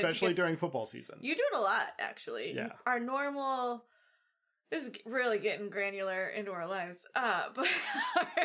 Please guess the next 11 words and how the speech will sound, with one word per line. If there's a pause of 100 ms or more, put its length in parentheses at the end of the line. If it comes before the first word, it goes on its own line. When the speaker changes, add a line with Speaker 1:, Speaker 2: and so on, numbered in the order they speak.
(840)
Speaker 2:
our
normal
weekend
is
that
I
go
shopping (180)
Speaker 1:
Mm-hmm.
Speaker 2:
on
Sunday